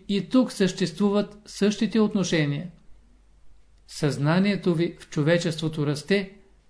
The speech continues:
разширява се и се развива. Сега човекът е достигнал до едно по-високо положение – но още не е пълновъзрастен. Цялото човечество днес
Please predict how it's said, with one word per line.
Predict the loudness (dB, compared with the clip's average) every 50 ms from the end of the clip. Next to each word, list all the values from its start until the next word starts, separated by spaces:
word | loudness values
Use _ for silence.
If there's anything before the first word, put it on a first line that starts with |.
| _ -20 -20 -20 _ _ -2
разширява | -2 -2 -2 -2 0 0 2 2 2 2 0 0 -2
се | -2 -2 -2 -4 -4 -4 -10 -18 -20 _ _ _ _ _ -6
и | -4 -2
се | 0 2 2 4
развива. | 4 2 2 2 2 2 2 2 0 -2 -6 -12 -18 -20 _ -20 -20 -20 -20 _ _ _ _ _ _ _ _ -20 -20 _ _ _ _ _ _ _ _ _ -20 -20 -20 -20 -20 _ _
Сега | -14 -4 -2 0 2 4 4 4 2 0 -4 -10 -20 -20 -12
човекът | -6 -4 0 0 2 0 0 0 0 0 0
е | 0
достигнал | 0 0 0 0 2 2 2 2 2 0 -2 -4 -4 -4
до | -2 2 2
едно | 2 4 4 2 2 0 0 2
по-високо | 2 2 4 2 2 2 2 2 2 2 -2 -2
положение – | 0 0 2 2 2 0 0 -2 -2 -4 -6 -10 -12 -16 -20 -20 -20 -20 -20 -20 -20 _ _ _ _ _ _ _ _ -20 -10 -4
но | -4 -2 -2 0 0 0
още | -2 -2 -2 -2 -2 -2
не | 0 0 0 -2
е | -2 0
пълновъзрастен. | 0 2 4 4 4 4 4 2 0 0 -2 -6 -8 -8 -8 -8 -8 -10 -12 -16 -20 _ _ _ -20 -20 _ _ _ _ _ _ _ _ _ -20 -20 -20 _ _ _ _ _ _ _ _ -20 -20 -20 _ _ _ _ _ -20 _ _ -18 -8
Цялото | 0 2 4 4 6 4 4 4 2 2
човечество | 2 4 4 6 6 4 4 2 0 0 -2 -2 -2 0 2
днес | 4 4 6 4 4 2 -4